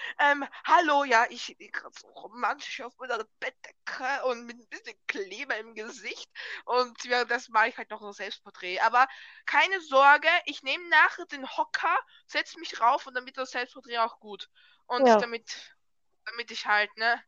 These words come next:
Speaker 1: nicht hungrig bleib,
Speaker 2: Ja.
Speaker 1: esse ich halt noch das Croissant. Soll ich das so sagen, während ich eine random Nummer anrufe?
Speaker 2: Ja, aber du könntest natürlich auch irgendein Unternehmen anrufen.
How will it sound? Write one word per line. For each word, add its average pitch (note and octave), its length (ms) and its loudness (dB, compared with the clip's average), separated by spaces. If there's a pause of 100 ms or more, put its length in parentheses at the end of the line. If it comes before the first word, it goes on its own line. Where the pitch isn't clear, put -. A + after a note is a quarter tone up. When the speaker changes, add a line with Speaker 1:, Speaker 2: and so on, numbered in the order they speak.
(100)
Speaker 1:
nicht - 120 -18
hungrig G#3+ 260 -16
bleib, G#3 240 2
Speaker 2:
Ja. F3 60 -10
Speaker 1:
esse F3 140 -12
ich - 80 -16
halt D#3+ 140 -16
noch F3 100 -16
das - 160 -20
Croissant. D#3+ 340 -16 (320)
Soll D4+ 160 8
ich E4 80 2
das B3 200 2
so D#4 260 8
sagen, B3+ 420 6 (240)
während D#4 380 4
ich C4 120 -14
eine B3+ 180 -2
random D#4 440 0
Nummer E4 300 -2
anrufe? G3 540 -8
Speaker 2:
Ja, D4+ 440 12
aber E4 420 10 (200)
du E4 80 -4
könntest F#4 480 6
natürlich D4 460 4
auch C#4 380 10 (320)
irgendein D4+ 360 12
Unternehmen D4 680 10
anrufen. G3+ 720 2